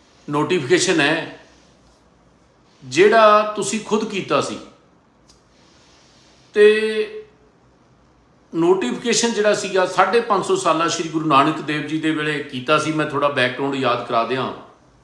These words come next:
ਕਿ ਜਿਹੜੇ ਸਾਡੇ ਬੰਦੀ ਸਿੰਘ ਹੈ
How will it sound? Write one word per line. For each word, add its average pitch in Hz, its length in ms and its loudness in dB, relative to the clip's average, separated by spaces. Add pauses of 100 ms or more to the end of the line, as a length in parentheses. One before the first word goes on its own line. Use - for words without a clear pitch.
(1160)
ਕਿ 190 80 2
ਜਿਹੜੇ 220 200 4
ਸਾਡੇ 202 300 2
ਬੰਦੀ 160 340 0
ਸਿੰਘ 190 300 -2
ਹੈ 147 480 -2